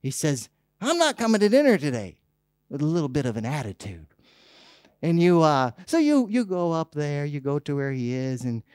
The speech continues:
and you say, "Son, why, why would you not come to dinner today? You know that that's what we do as a family. We come together." And the, and the, the teenage boy says, "Yeah, but we're having vegetable soup and I don't like vegetable soup, so I'm not coming."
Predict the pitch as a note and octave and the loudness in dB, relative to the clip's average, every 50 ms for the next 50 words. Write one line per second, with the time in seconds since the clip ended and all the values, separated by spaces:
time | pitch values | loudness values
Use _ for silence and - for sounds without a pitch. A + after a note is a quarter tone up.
0 | _ _ _ _ _ D3+ D#3+ D3+ C#3+ - C#3+ B2 - - G3+ B3 C4+ B3+ A3+ F3+ | _ _ _ _ _ -4 -4 -4 -4 -6 -6 -6 -6 -4 -2 0 0 2 2 0
1 | D#3 - _ _ _ _ _ _ _ _ _ _ F3 G3+ A3+ B3+ B3+ B3 A3+ - | -2 -4 _ _ _ _ _ _ _ _ _ _ -4 -2 -2 0 0 0 -2 -2
2 | - - E3 G3 A3 B3 B3+ B3 A#3+ G3 G#3+ G#3+ G#3 A3 A3 G#3 - - G#3+ A3 | -6 -8 -6 -4 -2 -2 -2 -2 -4 -4 -4 -4 -2 -2 -4 -6 -8 -6 -4 -4
3 | G#3 G3+ G3+ - G3+ G3+ G3+ A#3 C4+ D#4 D#4 - - D#3 B2+ B2+ A#2 A#2 C#3+ D#3+ | -2 -2 -2 -4 -4 -2 -2 -2 -2 -4 -6 -6 -8 -8 -6 -6 -6 -4 -4 -4
4 | E3+ G#3+ C#4 D4 G#3+ C3+ C3+ C3+ - D3+ D3 - - F3 D#3+ - D#3+ E3 D#3+ E3 | -2 -2 -2 -2 -4 -4 -6 -6 -6 -8 -10 -6 -6 -6 -6 -4 -4 -6 -4 -4
5 | B3 D4 C#4 F#3+ - D#3 C#3+ - - B3 C4 C4 A#3 F#3 D#3+ F#3+ G3 G3 - C4 | -6 -4 -4 -6 -6 -8 -8 -6 -4 -2 -2 0 0 0 0 -2 -2 -2 -2 0
6 | B3+ A#3 A3 - G#3 F3+ A#3+ B3+ C4+ C#4 C#4+ C#4+ C4+ A#3 E3 - _ - _ _ | 0 0 0 -2 -4 -4 -4 -4 -2 0 0 2 0 0 -4 -8 _ -20 _ _
7 | _ _ _ _ _ _ _ E3 F3 E3+ D3 - - _ _ - F3+ F#3 F#3 F#3+ | _ _ _ _ _ _ _ -2 0 0 -2 -4 -10 _ _ -4 -2 0 2 0
8 | F3+ - - _ - G3 - - F#3+ G3 F#3 F#3+ F3+ D3 - D#3+ E3+ E3+ E3+ D#3 | 0 -2 -4 _ 0 0 0 2 0 2 2 2 0 -2 -2 -2 0 0 0 -2
9 | - - C#3 A2 A2+ E3 F#3+ G#3 G#3 G3+ G3 F3 D3+ C#3+ A#2+ - _ _ _ _ | -2 -4 -4 -4 -4 -4 -4 -2 -2 -2 -2 0 0 -2 -2 -4 _ _ _ _
10 | _ _ _ - G#3+ A#3+ G3 E3+ D3+ B2+ A#2+ A#2 C#3+ D3+ C#3 - - A#2 A2 G#2 | _ _ _ 0 2 2 2 2 0 0 -2 -2 -2 -2 -2 -4 -6 -8 -10 -10
11 | - - - F3 E3+ D#3 - C3 G2+ F#2 - _ _ _ _ - B3 D4+ D4+ C#4+ | -12 -4 0 0 0 2 0 -4 -6 -6 -10 _ _ _ _ -2 2 2 4 4
12 | A3+ E3+ D#3 - B2 A2+ - - F#2 G#2 G2+ - - - A#2 - - - G3 B3+ | 2 0 -2 -4 -4 -6 -6 -6 -6 -8 -12 -12 -10 -10 -10 -8 -8 -8 -4 -4
13 | D4+ D#4 D4 A3 - - C4 D4 D#4 C#4+ G3 - | -2 0 -2 -2 -2 -2 -2 0 2 0 0 -2